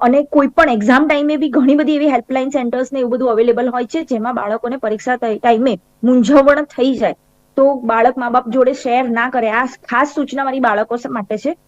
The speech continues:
એવી હેલ્પલાઇન નંબર્સ છે. તમને એવું થાય કે મારા મા બાપને હું મારી ફિલિંગ્સ કહી નથી શકતો, મમ્મી પપ્પા વર્કિંગ છે અને મને સખત નેગેટિવ કે ડિપ્રેસિવ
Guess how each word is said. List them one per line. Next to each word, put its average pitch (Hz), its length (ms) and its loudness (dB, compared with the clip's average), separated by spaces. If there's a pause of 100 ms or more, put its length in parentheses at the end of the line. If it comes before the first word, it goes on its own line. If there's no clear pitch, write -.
(400)
એવી 269 120 4
હેલ્પલાઇન 277 500 4
નંબર્સ 269 360 2
છે. 285 300 2
તમને 262 300 -2
એવું 269 140 -2
થાય 262 240 -4
કે 262 80 -4
મારા 254 200 0
મા 233 140 -2
બાપને 240 240 -4
હું 262 80 -6
મારી 247 220 -2
ફિલિંગ્સ - 580 -4
કહી 240 180 6
નથી 262 200 0
શકતો, 247 260 -4
મમ્મી 233 240 -2
પપ્પા 240 240 -2
વર્કિંગ 220 480 0
છે 294 80 2
અને 269 100 -2
મને 254 200 -2
સખત 269 560 -4
નેગેટિવ 247 360 0
કે 254 140 -4
ડિપ્રેસિવ 240 680 -2